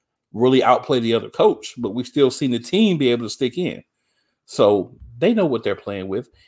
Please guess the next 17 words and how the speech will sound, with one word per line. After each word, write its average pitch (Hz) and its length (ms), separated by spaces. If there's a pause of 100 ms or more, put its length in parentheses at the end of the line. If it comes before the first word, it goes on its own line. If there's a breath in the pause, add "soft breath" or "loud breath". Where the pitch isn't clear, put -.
(120)
If 127 220
you're 190 160
a 165 60
Milwaukee 156 480
Buck, 160 360
you 147 260
know 175 520 (400)
straight 208 340
up, 233 280 (800)
I 240 140
have 202 180
the 170 80
weaker 202 240
coach - 260
in 160 80
this 165 120
situation. 269 520